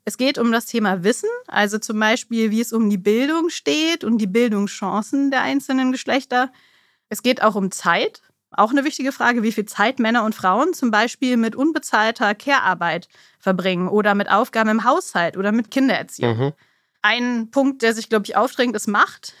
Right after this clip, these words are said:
Speaker 1: Also wie stark Männer und Frauen in politischen Ämtern und in Führungspositionen vertreten sind. Gesundheit spielt eine wichtige Rolle, also wie gut ist der Gesundheitszustand und aber auch die Gesundheitsversorgung der einzelnen Geschlechter.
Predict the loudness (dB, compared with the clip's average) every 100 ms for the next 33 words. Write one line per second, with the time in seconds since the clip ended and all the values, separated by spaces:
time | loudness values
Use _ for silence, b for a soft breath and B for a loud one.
0 | b -2 0 2 2 0 B B -2 -2
1 | 0 2 2 2 0 2 0 -2 0 2
2 | 2 0 0 0 -2 -4 -4 0 0 0
3 | 2 2 0 0 -2 -2 -2 -2 -2 -2
4 | -2 -2 0 0 0 -2 -2 -2 0 0
5 | 2 0 -2 b b b b b -10 0
6 | 0 2 0 -2 -4 0 0 0 -2 0
7 | 2 2 2 0 -2 -2 -2 0 0 0
8 | -4 -4 -2 0 0 0 0 -6 -8 -8
9 | -6 0 0 0 0 0 2 0 0 -2
10 | 0 2 0 -2 -4 -6 -2 -2 0 -2
11 | -4 -6 -6 -2 -2 -2 -2 -2 -2 -4
12 | -2 -4 -4